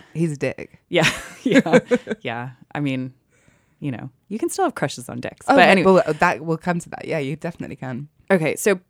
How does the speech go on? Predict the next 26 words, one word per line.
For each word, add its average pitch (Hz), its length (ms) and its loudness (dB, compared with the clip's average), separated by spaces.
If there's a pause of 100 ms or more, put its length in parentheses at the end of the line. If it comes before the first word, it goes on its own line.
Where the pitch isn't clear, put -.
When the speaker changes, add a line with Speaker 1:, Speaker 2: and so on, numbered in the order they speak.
Speaker 2:
but 175 540 4 (180)
I 165 60 -2
re-, 175 260 -4
I 170 120 2
wanted 202 260 -2
to 220 60 -8
give 208 100 -4
an 185 160 -4
actual 151 520 -2
answer 135 460 -6
to 147 160 -2
this 139 200 -2
question. 220 760 4 (160)
Speaker 1:
<laughs> - 160 -8
Speaker 2:
So 185 460 6
I've 180 420 0 (160)
gone 196 220 2
on 214 140 2
a 196 60 -2
bit 180 140 -2
of 156 80 -4
a 147 60 -2
tangent, 139 560 -2
which - 180 -6
is 156 120 -4
that 165 240 2